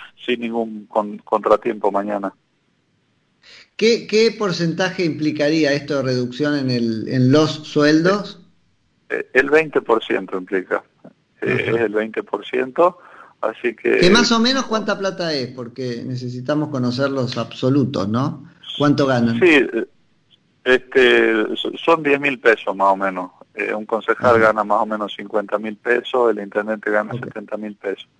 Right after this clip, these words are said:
Speaker 2: Ok. Está, está bien. Este,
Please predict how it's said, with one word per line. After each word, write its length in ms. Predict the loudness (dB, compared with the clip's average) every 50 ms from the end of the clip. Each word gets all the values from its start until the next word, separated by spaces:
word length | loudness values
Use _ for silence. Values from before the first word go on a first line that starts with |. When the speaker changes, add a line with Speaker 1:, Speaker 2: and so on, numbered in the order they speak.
| _ _ _ _ _ _ _ _ _ _ _ _ _ _ _ _ _ _ -16
Speaker 2:
Ok. 220 | -12 -10 -10 -10 -10 -14 -16 -20 _ _ _ _ _ _ _ _ _ _ _ _ _ _
Está, 480 | _ -4 -2 -2 -2 -2 -4 -8 -10 -14 -18 -12
está 200 | _ 0 2 4
bien. 320 | 4 4 2 0 -4 -10 -16 -18 -18 -18 -20 -10 -2
Este, 920 | 2 4 6 6 4 2 0 2 4 4 6 6 6 4 2 0 -4 -8 -14